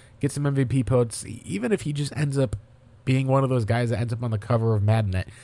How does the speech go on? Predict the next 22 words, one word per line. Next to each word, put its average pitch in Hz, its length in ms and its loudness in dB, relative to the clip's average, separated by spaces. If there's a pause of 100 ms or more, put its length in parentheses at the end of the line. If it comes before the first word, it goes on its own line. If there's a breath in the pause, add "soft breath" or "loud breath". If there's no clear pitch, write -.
(220 loud breath)
kids 151 240 4
are 156 60 6
wanting 143 340 2
to 120 160 -4 (100)
play 147 440 2
as 117 120 2
Kyler 123 420 0
to 107 120 4
escape, 113 500 0 (500 loud breath)
you 127 80 -2
know, 117 140 6
under 110 140 4
pressure, 120 440 0
run 123 200 8
around 123 240 4
like 120 180 -2
it's 104 180 -2
Michael 107 360 2
Vick 104 280 4
two - 220 2
thousand 110 480 2
seven, 107 520 2